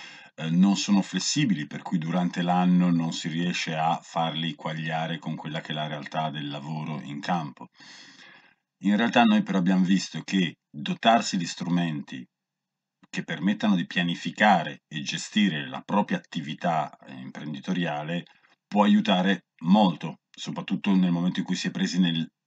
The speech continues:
nell'affanno della routine, eh, della stagione di coltivazione. Noi abbiamo sempre lavorato con dei fogli di Excel molto complessi e molto strutturati, mm,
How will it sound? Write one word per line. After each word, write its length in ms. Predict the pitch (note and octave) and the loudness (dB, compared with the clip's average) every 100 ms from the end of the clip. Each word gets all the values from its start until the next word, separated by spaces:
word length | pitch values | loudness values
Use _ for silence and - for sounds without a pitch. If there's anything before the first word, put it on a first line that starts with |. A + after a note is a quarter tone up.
| _ - | _ -4
nell'affanno 1000 | F2 F2 F2 - - G#2 F#2+ F#2+ F#2+ | -2 0 -2 -4 2 4 6 6 6
della 300 | D#2+ E2 E2 | 2 -2 -4
routine, 680 | E2 E2 - E2 E2 E2+ D#2+ | -6 -8 -6 -4 0 -2 -2
eh, 680 | - D2+ C#2+ C#2 C#2 C2+ C2+ | -6 -12 -10 -12 -12 -10 -10
della 180 | C2+ - | -10 -10
stagione 380 | - D#3 D3+ G#2 | -10 -10 -8 -10
di 100 | B2+ | -10
coltivazione. 760 | - - C3+ - - - A#2 _ _ - - - - - _ _ _ | -14 -14 -16 -14 -14 -14 -20 _ _ -20 -20 -20 -20 -20 _ _ _
Noi 120 | A2 | 6
abbiamo 220 | B2 A#2 | 8 6
sempre 200 | B2 A2 | 4 2
lavorato 360 | G#2+ F#2 F#2 - | 2 2 0 2
con 160 | F#2+ | 2
dei 100 | F2 | 2
fogli 300 | F2 F#2 E2+ | 2 0 0
di 80 | D#2+ | 0
Excel 580 | F2 - - G#2 G#2 G#2+ - | -2 -2 4 4 4 2 -2
molto 520 | E2+ F2 F2+ E2+ F#2+ | 0 2 2 0 -4
complessi 600 | F2 E2 F#2 G#2 G2 F#2 | -4 -2 2 2 2 0
e 40 | |
molto 360 | E2 E2 D#2 E2 | 0 -2 -4 -10
strutturati, 1000 | - F#2 - F2 F2+ F#2 F2+ G2 F#2 F2 _ - | -8 -10 -6 -2 2 2 2 2 2 0 _ -4
mm, 920 | D#2+ D#2 D#2 D2+ D2+ D2+ D2+ C#2+ | -2 0 0 -2 -4 -4 -6 -8